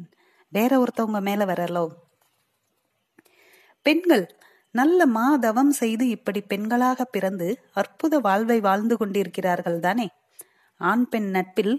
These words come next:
பெண்கள் நினைத்தால் எதை வேண்டுமானாலும் சட்டென கேட்டுவிடலாம். ஆண்கள்தான் பரிதாப ஜீவராசிகள். ஒரு எமோஜியை தப்பாக அனுப்பிவிட்டால்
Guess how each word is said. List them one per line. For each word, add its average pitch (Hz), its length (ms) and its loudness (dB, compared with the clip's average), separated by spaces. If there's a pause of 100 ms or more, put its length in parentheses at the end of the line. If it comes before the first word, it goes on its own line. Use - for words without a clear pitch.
(100)
பெண்கள் 240 400 2
நினைத்தால் 220 500 0
எதை 180 240 0
வேண்டுமானாலும் 247 720 4
சட்டென 269 520 -2
கேட்டுவிடலாம். 170 640 -4 (460)
ஆண்கள்தான் 220 580 0
பரிதாப 220 500 2
ஜீவராசிகள். 180 680 -2 (480)
ஒரு 262 180 4
எமோஜியை 302 540 6
தப்பாக 262 460 2
அனுப்பிவிட்டால் 254 680 2